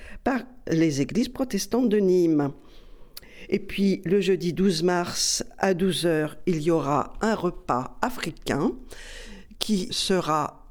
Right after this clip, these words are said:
à la Maison du Protestantisme à douze heures. Et ensuite, le vingt et un mars, de douze heures à dix-huit heures, à la Fraternité,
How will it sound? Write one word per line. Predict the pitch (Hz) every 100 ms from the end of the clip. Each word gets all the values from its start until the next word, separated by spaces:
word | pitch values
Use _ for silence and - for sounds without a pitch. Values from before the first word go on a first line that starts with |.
| - -
à |
la | 175 165
Maison | 226 226 233
du | 170
Protestantisme | - 185 165 - 143 - 214 370 - 349 370 - - - - - - - - - - - - - -
à | 269
douze | 165 185 156
heures. | 147 143 170 294 - - - - - - - - 226 - -
Et | 214 -
ensuite, | 226 - - 208 - - 107 131 - - - - - -
le | 175 196
vingt | 220 202 196
et | 202
un | 175
mars, | 165 160 147 - - - 123 127 -
de | 151 202
douze | 160 196 170
heures | 175 156 147 - - -
à | 196
dix-huit | 185 196 180 170 175 - 165
heures, | 147 143 - - - - - - - -
à | 233 220
la |
Fraternité, | 185 - 180 185 165 156 151 - 139